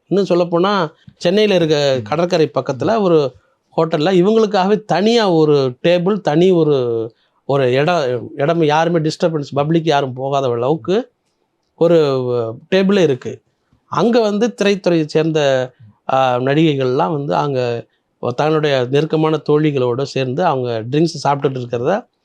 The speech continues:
நாங்க ஒரு பத்திரிக்கை வேறு ஒரு சந்திப்புக்கு நாங்க போயிருந்தப்போ அங்க நாங்க பார்த்தோம். அது வந்து அவங்களுடைய பிரைவசி, அவங்களுடைய சுதந்திரம், அதை நம்ம தலையிட முடியாது.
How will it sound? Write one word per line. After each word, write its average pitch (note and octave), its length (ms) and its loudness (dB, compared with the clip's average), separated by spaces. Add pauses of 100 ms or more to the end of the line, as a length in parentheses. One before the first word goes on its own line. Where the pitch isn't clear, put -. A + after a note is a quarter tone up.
(140)
நாங்க F#3+ 320 2
ஒரு D#3+ 120 0
பத்திரிக்கை G3 400 0
வேறு F#3+ 340 4
ஒரு F3+ 500 4
சந்திப்புக்கு E3 380 2
நாங்க C#3+ 300 0
போயிருந்தப்போ D3+ 460 0
அங்க E3 260 2
நாங்க C3 220 -2
பார்த்தோம். C3 460 -4 (540)
அது E3 180 2
வந்து G#3+ 260 2
அவங்களுடைய G3 460 2
பிரைவசி, G3 520 0
அவங்களுடைய D3+ 680 -2 (240)
சுதந்திரம், E3+ 500 0
அதை D#3+ 180 2
நம்ம D3 220 0
தலையிட D3 380 0
முடியாது. A#2 400 -6